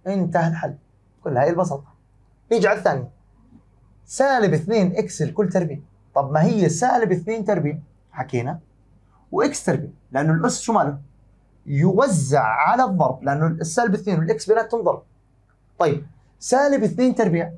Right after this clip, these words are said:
الأس زوجي، إذا موجب اثنين، مش اثنين. اثنين تربيع يعني اثنين ضرب اثنين، أربعة. إكس تربيع، بتضل إكس تربيع،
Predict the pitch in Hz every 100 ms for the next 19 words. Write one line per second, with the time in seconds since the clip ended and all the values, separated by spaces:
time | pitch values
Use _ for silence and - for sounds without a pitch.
0 | - _ - - 254 - - - - 143
1 | 214 175 143 147 - - 180 233 294 233
2 | 139 135 131 123 - _ _ _ _ 220
3 | 220 - 165 139 160 - _ - 151 156
4 | 240 247 233 220 190 165 160 233 226 220
5 | 214 196 202 202 - - 202 - 92 -
6 | _ _ _ _ _ _ _ _ _ _
7 | 240 233 - - 160 170 - 170 160 160
8 | 143 160 - 143 135